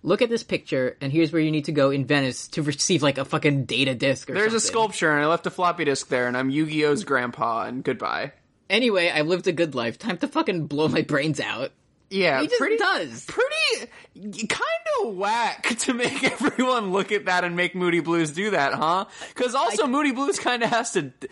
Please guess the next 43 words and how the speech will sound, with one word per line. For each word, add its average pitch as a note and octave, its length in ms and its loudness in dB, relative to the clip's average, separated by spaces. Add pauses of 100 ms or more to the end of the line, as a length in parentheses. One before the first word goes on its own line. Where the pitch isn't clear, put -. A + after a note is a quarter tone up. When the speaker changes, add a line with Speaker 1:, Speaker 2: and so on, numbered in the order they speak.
(360)
Speaker 2:
so A3 220 2
he, A3 240 0
he G3+ 160 2
puts F#3 420 -2
a D#3+ 60 -2
gun D#3 160 2
to C3+ 80 4
his B2+ 100 2
head B2+ 160 2
and A#2+ 120 -4
shoots B2 340 -2
himself, A#2+ 500 -2 (180)
and E3 140 2
everybody F3 380 4
has D#3+ 240 2
to - 20 -10
sort D3+ 220 2
of B2+ 80 -4
watch C#3 340 2
that, B2+ 240 2
and C#3+ 140 0
Moody D#3 180 2
Blues D3 260 0
sort C#3+ 140 2
of C3 80 -4
has C#3 220 0
to C3+ 100 -6
do C3+ 340 0
that. G#2+ 460 -6 (840)
Speaker 1:
I A3 100 4
think, F4+ 300 -2
like, C4 360 0 (260)
what, G3+ 320 -2 (340)
'cause A3+ 200 0
it's A#3+ 140 -2
not, F4 200 0 (420)
unless C4+ 320 2
I, G#3+ 200 4 (480)
like, C#3+ 200 2
didn't F3 340 -2
understand C3+ 460 0
it A#2+ 60 -2
correctly, B2 480 -8